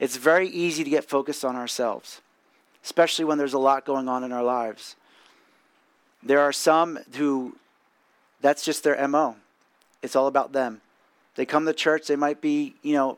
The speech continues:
fellowshipping with us, but let me tell you all of my stories, and let me tell you all the great things I've done. And, and they're, maybe they're looking for validation at this level, instead of realizing who they really are in Christ, to get their validation from him.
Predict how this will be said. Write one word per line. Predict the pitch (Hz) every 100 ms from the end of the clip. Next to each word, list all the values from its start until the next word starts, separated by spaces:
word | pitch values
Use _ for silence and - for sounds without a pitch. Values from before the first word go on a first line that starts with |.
| -
fellowshipping | 151 160 151 160 151
with | 147
us, | 156 -
but | 147 139 - - - - -
let | 131 156
me | 175
tell | 175 170
you | 165
all | 147 156
of | 151
my | 151
stories, | 143 - 135 123 120
and | 127
let | 139
me | 151
tell | 151 147
you | 143
all | 139
the | 139
great | 131 135
things | - 139 127
I've | 131
done. | 123 123 127
And, | 127 123 - -
and | 131
they're, | 151
maybe | 151 160 170 190
they're | 185 175
looking | 170 175
for | 156 151
validation | 151 151 147 147 143 139 123 120 _ _ _ _ _
at | 123 113
this | 143 -
level, | 113 110 104 104 _ _ _ _ _ _ _ _ _
instead | - 151
of |
realizing | 135 147 143 135
who | 127 143
they | 135
really | 135 131
are | 123 120
in | 120
Christ, | - 123 107 - - _ _ _ _ _ _ -
to |
get | 123 143
their | 131
validation | 127 131 131 131 - 120
from | 123 110
him. | 127 117